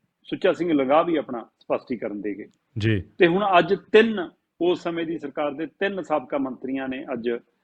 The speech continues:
Speaker 1: ਅਕਾਲ ਤਖਤ ਸਾਹਿਬ ਤੇ ਸੱਚਖੰਡ ਦਰਬਾਰ ਸਾਹਿਬ ਪਹੁੰਚ ਕੇ ਅਕਾਲ ਤਖਤ ਸਾਹਿਬ ਤੇ ਵੀ ਪੇ-, ਪੇਸ਼ ਹੋਏ, ਸਕੱਤਰੇਤ ਜਾ ਕੇ ਉੱਥੇ ਆਪਣੇ ਸਪਸ਼ਟੀਕਰਨ ਭੇਟ ਕੀਤੇ, ਜਿਨ੍ਹਾਂ ਚੋਂ ਪਰਮਿੰਦਰ ਸਿੰਘ ਢੀਂਡਸਾ, ਸੋਹਣ ਸਿੰਘ ਠੰਡਲ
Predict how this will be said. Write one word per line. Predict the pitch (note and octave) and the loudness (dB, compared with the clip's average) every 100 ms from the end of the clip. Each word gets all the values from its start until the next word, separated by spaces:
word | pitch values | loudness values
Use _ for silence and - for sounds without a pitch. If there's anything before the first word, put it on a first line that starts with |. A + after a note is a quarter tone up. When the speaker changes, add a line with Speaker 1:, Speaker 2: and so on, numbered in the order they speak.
| _ _ | _ _
Speaker 1:
ਅਕਾਲ | - B2+ | 2 2
ਤਖਤ | A#2 B2+ - | 4 -4 2
ਸਾਹਿਬ | B2+ - | 0 2
ਤੇ | - B2+ B2 | 0 0 0
ਸੱਚਖੰਡ | A#2 A2+ A#2+ | -2 -4 -6
ਦਰਬਾਰ | A2+ A2+ A#2+ - | -4 -2 -2 -2
ਸਾਹਿਬ | C3 | -6
ਪਹੁੰਚ | A2 C3 B2+ | -6 -8 -8
ਕੇ | - B2 A#2+ | -2 0 0
ਅਕਾਲ | B2 _ _ _ B2 | -4 _ _ _ 0
ਤਖਤ | A#2 B2 - | 2 -2 -4
ਸਾਹਿਬ | A#2+ B2 B2 - | 0 0 -2 -2
ਤੇ | C3 | -2
ਵੀ | A#2+ | 0
ਪੇ-, | A2 C3+ B2 - | -2 0 0 2
ਪੇਸ਼ | B2+ - | 0 0
ਹੋਏ, | B2 B2 | -2 -2
ਸਕੱਤਰੇਤ | - B2+ B2 A#2+ - | -4 -6 -2 -4 -2
ਜਾ | A2 A2+ | -2 -2
ਕੇ | - | -2
ਉੱਥੇ | A#2+ - A#2 A2 _ _ - _ | -4 0 -2 -2 _ _ -20 _
ਆਪਣੇ | C#3 C3 C#3+ D#3+ | 0 2 -2 -6
ਸਪਸ਼ਟੀਕਰਨ | - D#3 - C3 B2 G#2+ | 4 6 6 2 2 2
ਭੇਟ | C3+ | -2
ਕੀਤੇ, | G2+ A2 C#3+ | -2 -4 0
ਜਿਨ੍ਹਾਂ | D#3 E3 | 4 2
ਚੋਂ | C#3+ D3 C#3+ - _ _ | 4 0 0 -12 _ _
ਪਰਮਿੰਦਰ | C3 C3+ B2 | 2 4 4
ਸਿੰਘ | G#2 C#3 | 2 -2
ਢੀਂਡਸਾ, | C#3 B2 - C3 - _ _ _ _ _ - | 0 -2 0 -4 -4 _ _ _ _ _ 0
ਸੋਹਣ | C#3+ D3 | 2 4
ਸਿੰਘ | C#3+ A#2+ | 2 -2
ਠੰਡਲ | - C#3+ D3+ D3+ | 0 0 0 -2